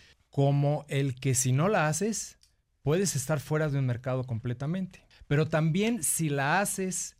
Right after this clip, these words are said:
y no tienes bien definido en dónde la vas a hacer, estás desperdiciando tu dinero. Por ejemplo, Aruba.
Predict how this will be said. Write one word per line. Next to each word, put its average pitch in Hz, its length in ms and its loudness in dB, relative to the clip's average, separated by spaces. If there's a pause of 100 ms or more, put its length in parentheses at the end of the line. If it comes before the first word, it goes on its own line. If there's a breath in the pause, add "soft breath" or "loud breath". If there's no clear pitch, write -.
y 143 140 0
no 185 200 0
tienes 185 500 -2
bien 160 220 -2
definido 135 480 -2
en 123 100 -2
dónde 123 200 -2
la 117 100 -2
vas 120 160 -2
a 120 60 -4
hacer, 123 340 -6 (140)
estás 120 380 -2
desperdiciando 101 680 -6
tu 90 100 -14
dinero. 87 340 -10
Por 180 140 -2
ejemplo, - 360 -6 (460 soft breath)
Aruba. 185 460 0